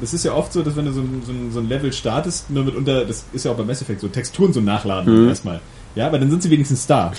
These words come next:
Speaker 2: <laughs>
Speaker 1: für den Rest der Zeit, ja, bis
Speaker 2: Ja.
Speaker 1: du vielleicht irgendwo wieder was Neues laden musst.
Speaker 2: Rage hast du
Speaker 1: Aber
Speaker 2: total
Speaker 1: bei Rage ist es
Speaker 2: dynamisches
Speaker 1: einfach
Speaker 2: System,
Speaker 1: so,
Speaker 2: ja.
Speaker 1: selbst in, in Räumen, in kleinen Räumen, guckst du in eine Ecke und sofort la-,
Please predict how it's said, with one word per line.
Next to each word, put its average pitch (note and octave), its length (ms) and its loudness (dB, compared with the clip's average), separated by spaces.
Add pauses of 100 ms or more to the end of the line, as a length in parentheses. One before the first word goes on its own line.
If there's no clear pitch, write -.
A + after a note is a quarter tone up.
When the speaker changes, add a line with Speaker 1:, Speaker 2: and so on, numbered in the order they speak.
(120)
Speaker 2:
<laughs> - 180 -2
Speaker 1:
für - 80 6
den B2 120 4
Rest G#2+ 380 0 (180)
der A2 120 2
Zeit, F#2 320 -2 (160)
ja, A2 260 -2
bis A#2+ 120 -4
Speaker 2:
Ja. A2 80 2
Speaker 1:
du - 60 -4
vielleicht A2 260 0
irgendwo A2+ 240 2
wieder G#2+ 160 0
was G#2 100 -2
Neues A#2+ 280 0
laden G2 200 -2
musst. C#3+ 200 -2 (100)
Speaker 2:
Rage A2+ 300 6
hast C3 120 2
du C3 60 6
Speaker 1:
Aber C#3 80 6
Speaker 2:
total C3+ 140 10
Speaker 1:
bei D3 60 10
Rage C3 40 8
ist - 0 -
es B2 80 12
Speaker 2:
dynamisches C#3 320 10
Speaker 1:
einfach D#3+ 140 4
Speaker 2:
System, C#3 320 8
Speaker 1:
so, G#2 60 2
Speaker 2:
ja. G2+ 80 0
Speaker 1:
selbst - 400 4
in, F3+ 200 2 (140)
in D3 160 4
Räumen, C3 500 6
in G#2+ 140 -2
kleinen F#3+ 420 2
Räumen, D#3 540 2 (280)
guckst G3+ 240 2
du E3 40 4
in C#3 100 0
eine E3+ 280 -2
Ecke C#3 280 2
und C#3+ 220 0
sofort E3 340 0
la-, C#3 240 2